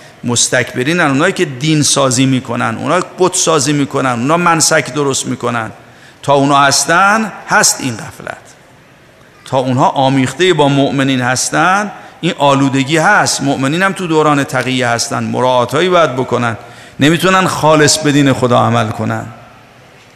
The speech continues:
وقتی این بلد امن می‌شه که کل بساط شیطنت، کل بساط فرعونها، بساط شرک و نفاق جمع می‌شه. وقتی جمع شد می‌شه بلد امن. حالا در این بلد مناسک الهی بدون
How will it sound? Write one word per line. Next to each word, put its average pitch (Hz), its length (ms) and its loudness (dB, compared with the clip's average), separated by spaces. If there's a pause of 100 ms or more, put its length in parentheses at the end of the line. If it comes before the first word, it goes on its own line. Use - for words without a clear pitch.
(300)
وقتی - 300 0
این 196 160 0
بلد 160 500 2
امن 135 300 4
می‌شه 127 280 0
که 135 140 -8
کل 202 600 0
بساط 151 540 2
شیطنت، 131 720 -2 (100)
کل 175 240 0
بساط 147 440 0
فرعونها، 127 720 0 (600)
بساط 147 420 2
شرک 131 360 0
و 127 60 0
نفاق 156 400 0
جمع 165 320 4
می‌شه. 123 360 -2
وقتی 143 220 -4
جمع 202 240 0
شد 208 200 -2
می‌شه 147 180 -2
بلد 120 300 -6
امن. - 160 -8 (1400)
حالا 165 220 2
در 175 180 4
این 185 240 0
بلد 143 380 2
مناسک 135 640 0
الهی 139 360 2
بدون 147 840 2